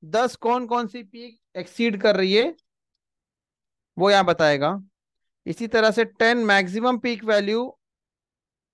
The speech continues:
गेज के बेसिस पर जो यूएमएल के ऊपर एक्सीड कर रही है, और दस मैक्सिमम पीक वैल्यू for vertical and lateral acceleration यूएमएल के ऊपर।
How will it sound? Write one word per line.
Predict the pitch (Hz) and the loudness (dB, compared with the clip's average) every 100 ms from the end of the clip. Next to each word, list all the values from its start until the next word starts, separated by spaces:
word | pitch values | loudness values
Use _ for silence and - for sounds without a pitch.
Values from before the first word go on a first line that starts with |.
| _ _ _ _ - | _ _ _ _ -20
गेज | 151 190 214 | -4 -2 -2
के | - 226 | -6 -4
बेसिस | 202 202 196 | -4 -4 -10
पर | - 214 254 269 _ _ _ _ _ - | -4 -2 -2 -8 _ _ _ _ _ -16
जो | 156 208 - _ | -6 -6 -6 _
यूएमएल | 165 185 190 208 208 | -4 -2 0 -2 -4
के | 214 | -2
ऊपर | 208 196 208 | -4 -2 -2
एक्सीड | 190 - 208 196 | -4 -8 -14 -8
कर | 208 196 | -4 -4
रही | 196 202 | -4 -6
है, | 233 247 _ _ _ _ _ _ _ _ | -8 -12 _ _ _ _ _ _ _ _
और | - 170 170 202 233 _ _ _ _ _ _ _ | -4 0 0 -2 -8 _ _ _ _ _ _ _
दस | 160 185 233 - 185 | -8 -2 -2 -4 -10
मैक्सिमम | 185 175 175 190 196 | -8 -8 -10 -10 -10
पीक | 196 196 - _ | -8 -10 -10 _
वैल्यू | 175 170 190 | -2 0 0
for | 185 190 214 277 - _ _ _ _ _ _ - | 0 0 0 -2 -10 _ _ _ _ _ _ -10
vertical | 156 170 175 226 233 | -2 0 0 -2 0
and | 240 220 | 0 2
lateral | 196 185 202 185 | 0 0 -4 -4
acceleration | 165 - 170 165 160 - 185 254 269 _ _ _ _ _ _ _ _ _ _ _ _ _ _ | -4 -8 -8 -6 -8 -6 -6 -6 -12 _ _ _ _ _ _ _ _ _ _ _ _ _ _
यूएमएल | 156 165 160 147 | -6 -4 -4 -6
के | 139 | -10
ऊपर। | 117 120 113 | -12 -12 -14